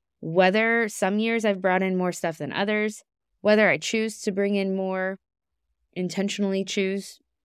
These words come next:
to bring in a few more gifts this year than I did last year or vice versa, I am going to get clear on this. I'm not just gonna let it happen.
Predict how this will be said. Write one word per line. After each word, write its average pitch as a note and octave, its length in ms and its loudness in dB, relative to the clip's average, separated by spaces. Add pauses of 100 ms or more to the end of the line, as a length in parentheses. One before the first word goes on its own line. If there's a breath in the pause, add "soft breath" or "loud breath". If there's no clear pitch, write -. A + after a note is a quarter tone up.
to F3+ 600 -4
bring F#3 220 -2
in F#3 80 -2
a F3+ 60 -2
few F3+ 200 -4
more F3 140 -6
gifts F3+ 260 -6
this F3+ 220 -2
year E3+ 300 0 (280 soft breath)
than E3 100 -6
I E3 80 -2
did E3 160 2
last E3 340 -2
year D#3+ 220 0
or D3+ 180 -4
vice D3+ 260 -2
versa, C#3+ 520 -6 (640)
I F#3+ 200 6
am F#3 240 2
going F3 260 2
to E3 60 -2
get E3+ 240 0
clear D#3+ 260 0
on D3 120 -2
this. C#3+ 220 -6
I'm D#3 160 -2
not D#3+ 200 0
just F3 200 -8
gonna F3 220 0
let D#3+ 160 4
it - 80 2
happen. E3 580 -2